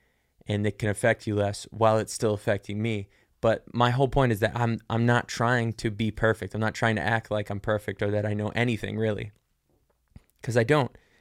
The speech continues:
I'm not a psychologist. I'm not a therapist, although that is what I was going to school for. I do have a passion for that kind of thing. I always feel like I'm pretty good at talking to people about their own shit and stuff, but shit and stuff. Um,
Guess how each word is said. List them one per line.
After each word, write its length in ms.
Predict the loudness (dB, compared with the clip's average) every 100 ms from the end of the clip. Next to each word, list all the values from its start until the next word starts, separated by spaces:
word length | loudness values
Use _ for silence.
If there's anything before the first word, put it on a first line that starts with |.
| _
I'm 80 | -2
not 140 | 0 0
a 40 |
psychologist. 720 | 0 0 0 0 -2 -6 -12 _ _ -4
I'm 80 |
not 120 | -2 0
a 40 |
therapist, 440 | 0 0 0 0
although 340 | 2 4 2 2
that 200 | 2 2
is 140 | 0
what 100 | 0
I 60 | 0
was 120 | 0
going 160 | 0 -2
to 40 |
school 220 | -2 -4
for. 320 | 0 2 2 0 _ -2
I 60 |
do 100 | 2
have 100 | 2
a 60 | 0
passion 420 | 0 2 2 -2
for 140 | -4
that 180 | -4 -4
kind 160 | -6 -6
of 60 |
thing. 300 | -4 -4 -4 -8 _ _ -6
I 100 | -2
always 200 | -2 -2
feel 160 | -2
like 240 | -2 -4 -10 -14
I'm 80 | -6
pretty 280 | 0 2 2
good 180 | 2 0
at 180 | -2 _ _ _ _ _ _ _
talking 300 | -4 -2 -2
to 60 | -2
people 280 | -2 -2 -2
about 280 | -2 -2 -2
their 280 | -2 -4 _ _ 0
own 180 | 0
shit 320 | 2 2 0 0
and 100 | -2
stuff, 300 | 0 0 0
but 280 | 0 -2 _ _ _ _ _ _ _ _ _ _ _
shit 240 | -8 -2 -2
and 120 | -4
stuff. 400 | -6 -6 -8 _ _ _ _ _ _ -2
Um, 480 | 2 4 2 0